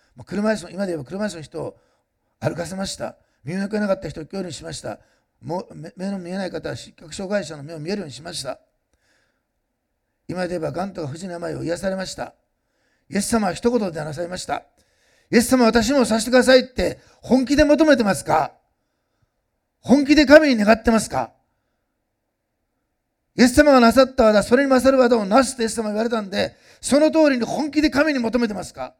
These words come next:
主ならできるって信じて求めてますか？主は私がなした技、それにも大きな技をするって言われた。そう約束された。だからイエス様、あなたがしたように私もさせてくださいって求めてますか？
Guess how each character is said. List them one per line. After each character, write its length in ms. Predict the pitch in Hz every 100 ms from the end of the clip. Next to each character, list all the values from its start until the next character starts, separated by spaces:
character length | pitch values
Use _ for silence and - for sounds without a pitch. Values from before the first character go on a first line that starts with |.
| _ _ _
主 180 | - 269
な 140 | 330
ら 120 | 311 247
で 140 | 233
き 120 | 233
る 60 | 330
っ 40 |
て 480 | - _ 254 277 - _ _
信 300 | - - 339
じ 100 | 339
て 100 | 302
求 180 | 254 240
め 100 | 277
て 60 | 214
ま 80 | 190
す 80 |
か？ 220 | - 117 - _ _ _ _ _ _ _ _ _ _ _ _ _ _ _ _
主 160 | - 277
は 140 | 294
私 280 | 233 240 254
が 120 | 254
な 100 | 277
し 80 | 277
た 80 | 262
技、 180 | 226 208
そ 160 | 214
れ 60 | 294
に 60 | 285
も 160 | 254
大 60 | 262
き 60 |
な 60 | 247
技 180 | 226 220
を 140 | 196 - _
す 220 | - -
る 60 | 302
っ 40 |
て 80 | 285
言 80 | 269
わ 80 | 240
れ 80 | 208
た。 240 | 190 160 - _ _
そ 200 | - 247
う 60 | 294
約 140 | 285
束 180 | - 285
さ 140 | 233 262
れ 80 |
た。 320 | 254 240 - _ _ - - _
だ 120 | -
か 80 | 285
ら 80 | 269
イ 40 |
エ 40 | 262
ス 80 | 262
様、 240 | 269 247
あ 40 |
な 100 | 233
た 80 | 277
が 120 | 269
し 60 | 247
た 80 | 269
よ 80 | 294
う 40 |
に 60 | 254
私 320 | 220 247 269
も 140 | 311
さ 160 | 220 247
せ 60 |
て 60 | 277
く 60 | 269
だ 80 |
さ 140 | 247 302
い 40 |
っ 40 | 294
て 380 | _ 269 - _ _ _ -
求 200 | 226 330
め 100 | 311
て 60 |
ま 120 | 247
す 80 | 208
か？ 200 | 160 151